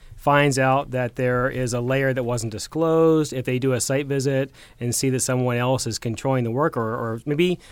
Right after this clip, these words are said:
the end client says, "Oh, yes, you know, we do, um, control this worker," and that conflicts with what you said in your petition, they may issue a nor. Uh, another way we've seen this come up, n-, just, not just a site visit, is F D N S is,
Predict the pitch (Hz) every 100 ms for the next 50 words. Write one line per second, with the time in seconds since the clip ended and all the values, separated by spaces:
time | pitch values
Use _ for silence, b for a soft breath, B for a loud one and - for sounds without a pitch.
0 | B 127 139 143 147 151 165 143 151 139
1 | 147 151 151 160 151 135 - B B B
2 | 131 123 139 123 165 180 160 117 117 117
3 | 110 107 - 127 131 127 113 127 - 120
4 | 113 120 127 - 120 - 147 - 120 117
5 | 113 - 131 123 120 110 113 117 113 107
6 | - 170 127 113 110 B B B 123 131
7 | 131 135 127 120 113 123 180 123 110 123
8 | _ b b b b 120 113 127 139 180
9 | 226 196 143 143 151 143 127 151 139 -
10 | 143 143 139 131 143 131 156 151 156 127
11 | - 120 143 139 127 117 120 123 120 147
12 | - 139 139 131 123 117 107